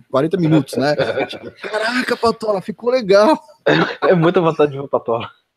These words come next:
Speaker 1: Pô, cara, é, é, é, é muita vontade. Cara, a gente era muito tosco naquela época. A gente, você olha hoje em dia e fala, "Cara, como é que a gente conseguia sobreviver, né?" Andava com um pochete, com,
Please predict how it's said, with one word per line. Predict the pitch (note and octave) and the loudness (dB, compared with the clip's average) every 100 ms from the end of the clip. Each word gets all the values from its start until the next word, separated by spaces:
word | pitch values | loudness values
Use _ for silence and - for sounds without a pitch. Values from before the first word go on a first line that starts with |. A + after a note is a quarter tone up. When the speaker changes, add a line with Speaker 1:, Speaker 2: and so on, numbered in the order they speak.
| _ | _
Speaker 1:
Pô, | - B2 | -10 -8
cara, | - B2 B2 | -4 -4 -4
é, | - D3 | -6 -6
é, | C#3+ | -2
é, | C#3+ D3+ D#3 C3 C3 | 0 2 2 2 0
é | |
muita | C3+ D#3 | -2 -4
vontade. | F3 D#3+ A#2+ C#3+ C3 A#2 | -4 -4 -6 -10 -10 -10
Cara, | G#2+ D#3 A#2+ | -10 -10 -10
a | |
gente | C3 - | -10 -10
era | D3+ | -10
muito | D3 F3 - | -10 -12 -18
tosco | _ B2 A#2+ A#2 | _ -10 -10 -12
naquela | A2+ A2+ A#2 | -14 -14 -14
época. | A#2 - | -14 -16
A | A#2 A#2 | -12 -10
gente, | B2 | -10
você | - - | -10 -12
olha | - D3 | -10 -8
hoje | C3 | -8
em | |
dia | B2+ | -8
e | |
fala, | G3 | -10
"Cara, | - A#2 A#2 | -10 -12 -12
como | A3 | -8
é | |
que | C4 | -4
a | |
gente | A#3+ | -4
conseguia | - - B2 | -4 -6 -2
sobreviver, | C#3+ A3 B2+ C#3 A#2+ A#2 A#2+ | -2 -2 -4 -4 -6 -4 -4
né?" | B2 | -2
Andava | A#2+ C3 D3 | -2 -2 -4
com | - | -4
um | C#3+ | -4
pochete, | C3 B2+ - C#3 C3+ | -4 -4 -4 -6 -6
com, | _ C3+ A#2+ | _ -8 -8